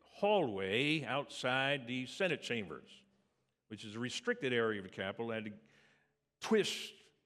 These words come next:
Barry Black's arm to bring me back there to do this filming, 'cause ordinarily those on tour are not allowed to go back there, and we went back there. And the reason they stuck that statue of one of the most famous of all American heroes back there in the hallway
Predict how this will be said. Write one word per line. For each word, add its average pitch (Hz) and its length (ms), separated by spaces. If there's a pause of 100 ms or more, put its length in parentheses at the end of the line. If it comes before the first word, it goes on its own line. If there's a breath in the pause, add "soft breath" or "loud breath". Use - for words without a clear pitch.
(160)
Barry 135 260
Black's 123 380
arm 131 580
to 113 260 (220)
bring 143 160
me 131 100
back 135 260
there 110 240
to 107 60
do 117 200
this 107 140
filming, 123 540 (880 soft breath)
'cause 107 260
ordinarily 127 880
those 120 420
on 113 220
tour 127 540
are 123 40
not 117 200
allowed 127 180
to 120 80
go 113 120
back 90 280
there, 82 220
and 95 120
we 90 100
went 90 220
back 82 240
there. 92 140
And 110 80
the 104 40
reason 190 300
they 127 160
stuck - 460
that 202 180
statue 240 520
of 190 60
one 175 120
of 180 80
the 175 40
most 170 240
famous 240 300
of 170 100
all 202 200
American 180 380
heroes 185 480
back 240 340
there 202 240
in 185 60
the 170 80
hallway 170 720